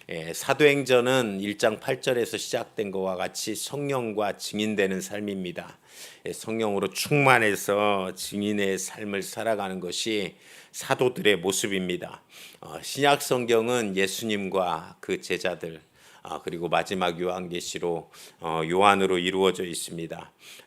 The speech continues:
아, 그 가운데 이제 베드로는 유대인들을 담당했다라고 하면, 아, 바울은 이방인 선교에 진심으로 임합니다.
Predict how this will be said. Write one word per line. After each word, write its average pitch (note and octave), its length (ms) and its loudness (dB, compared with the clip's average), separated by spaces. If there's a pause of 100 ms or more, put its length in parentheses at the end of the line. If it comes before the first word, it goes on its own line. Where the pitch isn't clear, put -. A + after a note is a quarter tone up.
아, - 100 -8
그 - 160 -8
가운데 G2+ 480 6
이제 F2+ 480 2
베드로는 G2 1000 0 (160)
유대인들을 F#2+ 680 4
담당했다라고 F2+ 880 -4
하면, F#2+ 360 -2 (380)
아, D#2+ 280 -4
바울은 F#2+ 540 6
이방인 F#2+ 460 6
선교에 G2 720 -2
진심으로 F#2+ 680 -2
임합니다. F2 680 -6